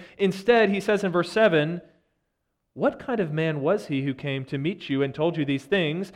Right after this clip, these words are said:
And they answered him, "He wore a garment of hair with a belt of leather around his waist."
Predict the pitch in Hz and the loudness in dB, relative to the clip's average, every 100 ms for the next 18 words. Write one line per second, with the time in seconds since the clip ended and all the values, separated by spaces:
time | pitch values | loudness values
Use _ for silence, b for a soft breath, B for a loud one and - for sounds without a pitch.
0 | B B 165 156 196 233 190 156 151 170 | B B 2 4 2 2 0 2 0 -2
1 | - B B 180 175 185 170 165 220 233 | -8 B B 4 8 8 8 6 6 6
2 | 208 - 160 135 156 151 147 127 175 214 | 2 2 2 4 4 4 0 6 6 6
3 | 160 135 143 190 190 160 156 170 160 135 | 2 4 6 6 6 4 2 2 -4 -2
4 | 123 123 185 - | -2 -2 -4 -14